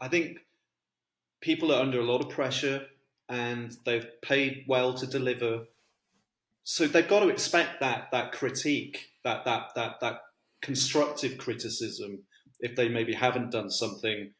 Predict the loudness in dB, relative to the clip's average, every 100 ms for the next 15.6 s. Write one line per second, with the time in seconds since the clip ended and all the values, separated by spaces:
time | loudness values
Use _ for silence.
0 | _ -4 0 0 0 -2 -4 -4 0 0
1 | 0 -6 _ _ _ _ 2 2 0 -14
2 | _ 4 4 4 -2 -4 -4 -6 -8 -10
3 | _ _ _ _ _ _ -20 _ -6 -4
4 | 0 0 4 6 6 4 2 -2 -4 -2
5 | -2 -4 -16 _ _ _ _ _ _ _
6 | -20 -6 -2 -2 -4 4 6 6 4 2
7 | -2 0 0 0 -2 -2 0 0 0 0
8 | -2 -4 -4 -6 -8 -12 _ _ -14 -2
9 | 2 2 2 0 2 0 -4 -14 -4 0
10 | 0 -4 -4 -2 -2 -4 _ -2 0 0
11 | 0 2 2 -2 -10 _ _ _ _ _
12 | _ _ _ _ _ _ _ -6 -2 0
13 | 0 2 0 0 -4 -4 0 0 -4 -10
14 | 0 2 2 2 0 0 0 -4 -4 -4
15 | -6 -12 _ -6 -6